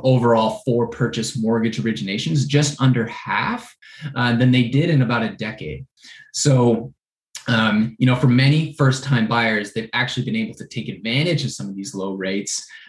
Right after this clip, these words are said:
um, and maybe, you know, use some tools like those we offer at Zillow or elsewhere to do a lot of their homework beforehand so that they're able to, to jump in and pull the trigger when they find a home that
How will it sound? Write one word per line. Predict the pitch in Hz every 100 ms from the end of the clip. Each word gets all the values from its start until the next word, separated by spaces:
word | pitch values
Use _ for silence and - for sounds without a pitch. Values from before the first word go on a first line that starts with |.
| -
um, | 107 104 101 101
and | 113 113
maybe, | 117 117
you | 110 110 107 107
know, | -
use | 113 120 117
some | 110 107
tools | - 117 113 113 113
like | 104 101
those | - 107 104
we | 107 101
offer | 95 98 104
at | 92
Zillow | 90 180 175 151 143
or | 139 120 110
elsewhere | - 117 - 113 110 107 107 - _ -
to | 113
do | 104 117
a |
lot | 110 107 110
of |
their | 98
homework | - 110 104 104 -
beforehand | 98 - 110 113 123 131 143
so | 139
that | 110 104 -
they're | 107
able | 104 110 -
to, | - - - - - -
to | - -
jump | - 117 110
in | 110 104
and | 101
pull | - 110
the |
trigger | 104 113 107 101
when | 117 113
they | 104
find | 98 104 104 98
a |
home | - 107 101 98
that | 95